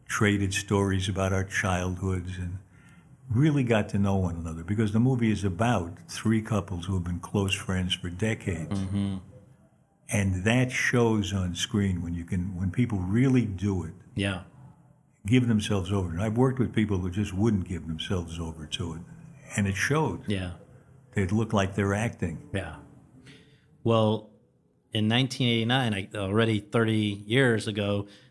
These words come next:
Speaker 2: you began your I think, three-film collaboration with Woody Allen. And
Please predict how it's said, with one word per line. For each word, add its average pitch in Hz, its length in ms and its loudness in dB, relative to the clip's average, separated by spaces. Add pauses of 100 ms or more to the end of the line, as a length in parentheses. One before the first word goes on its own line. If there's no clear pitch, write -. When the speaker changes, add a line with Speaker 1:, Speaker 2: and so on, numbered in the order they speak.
Speaker 2:
you 110 260 4
began 110 600 2 (100)
your 104 480 2 (460)
I 98 80 -4
think, 107 200 0
three-film 123 640 2
collaboration 110 720 2
with 107 180 -2
Woody 110 220 4
Allen. 110 360 2 (280)
And 107 560 2